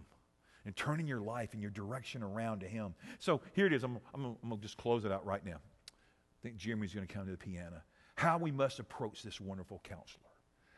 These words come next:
How do we approach the counselor of heaven, the wonderful counselor, Jesus Christ? Here it is. It's not in your notes. Left you plenty of room, and you can write it down. Ready? Number one,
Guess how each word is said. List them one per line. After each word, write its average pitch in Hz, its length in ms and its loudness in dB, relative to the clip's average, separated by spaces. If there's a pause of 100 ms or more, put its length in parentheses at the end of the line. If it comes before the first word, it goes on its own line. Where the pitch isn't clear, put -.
(140)
How 185 180 6
do 220 80 6
we 175 180 0
approach - 520 -4 (320)
the 120 180 -2
counselor 170 680 -2
of 147 140 0
heaven, 87 300 -8 (840)
the 120 140 6
wonderful 127 540 -2
counselor, 90 540 -8 (120)
Jesus 87 380 -8
Christ? - 460 -20 (680)
Here 135 180 8
it 117 60 6
is. 92 160 0
It's 98 80 -4
not 107 140 6
in 165 40 -8
your 156 100 2
notes. 160 360 4
Left 113 300 2
you 110 60 0
plenty 143 420 0
of 170 80 4
room, 175 300 4 (260)
and 104 120 0
you 104 80 0
can 101 140 -2
write 104 180 6
it 101 80 -4
down. 90 180 -4 (120)
Ready? 120 300 6 (120)
Number 120 200 0
one, 87 180 -2